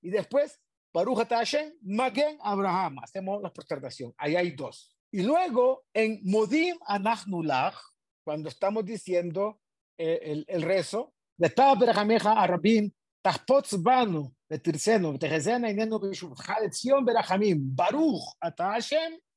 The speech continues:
Amachazir Shchenato Letzion". Ahí hacemos la prosternación y luego en la Hazara del, del, del Hazán o del Tfilat Tzibur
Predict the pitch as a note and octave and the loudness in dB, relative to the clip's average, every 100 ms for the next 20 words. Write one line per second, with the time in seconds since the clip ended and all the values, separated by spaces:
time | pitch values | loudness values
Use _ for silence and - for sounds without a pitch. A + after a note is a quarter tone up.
0 | _ _ - G#3 F3+ F3 B3+ A#3+ A3+ G3 | _ _ -6 -4 -2 -2 -4 -4 -6 -4
1 | - A3+ G#3 - F3 C#3+ G#2+ A2+ _ _ | -2 0 -2 -4 -8 -8 -10 -20 _ _
2 | D#3+ F#3 C4+ D4 _ _ _ - D3+ F#3+ | 0 2 2 -2 _ _ _ -12 -6 -2
3 | F#3 D#3+ D#3+ D#3 D#3 - G3 B3 - D#4 | -2 -2 -2 -4 -6 -4 -2 -2 -2 -2
4 | D4+ D4+ _ _ _ C4+ D4 D#4+ D#4 - | -2 -4 _ _ _ -4 -2 -2 -4 -6
5 | F#3+ C4 C#4 A3+ F#3+ F3 E3 D3+ E3 A#3 | -2 0 0 -2 -4 -4 -4 -2 -2 0
6 | A#3+ - E3+ E3 D3 C#3 D#3 D3 C3+ D3+ | -2 -2 -2 -2 -6 -10 -6 -6 -6 -8
7 | C#3+ - C#3+ G3 G#3+ D#4+ C#3+ - F#3+ - | -8 -4 0 0 0 -2 -6 -2 -2 0
8 | C4 C#4 D#4+ - | 0 2 0 -2